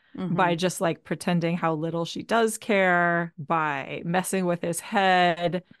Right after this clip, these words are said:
Speaker 2: And then once he's in that position, she's able to just completely flip that and use that to get,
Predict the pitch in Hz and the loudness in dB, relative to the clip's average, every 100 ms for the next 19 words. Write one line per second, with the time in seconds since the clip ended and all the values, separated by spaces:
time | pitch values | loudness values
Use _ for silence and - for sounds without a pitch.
0 | _ _ _ _ - 180 175 175 170 156 | _ _ _ _ -2 2 2 2 0 0
1 | 175 180 - 190 185 170 - - 156 226 | -2 -2 0 0 0 0 -2 -4 -2 0
2 | - 185 170 160 160 - 170 - 165 170 | 0 0 0 -2 -2 -2 -2 0 -2 0
3 | 165 156 - _ _ _ _ - 190 156 | 0 -2 -6 _ _ _ _ -6 -4 0
4 | 175 - 175 156 - 175 - 165 160 - | -2 -2 -4 -4 -4 -4 -2 -2 -4 -6
5 | 180 175 - 156 143 143 - _ _ _ | -2 -2 0 0 0 -4 -8 _ _ _
6 | _ - 170 160 156 156 147 - - _ | _ -2 0 2 0 -2 -6 -10 -20 _
7 | _ _ _ _ _ 165 143 180 190 170 | _ _ _ _ _ -10 -4 0 2 2
8 | 160 165 151 - 165 147 160 147 | 0 -2 -2 -4 -8 -4 -4 -6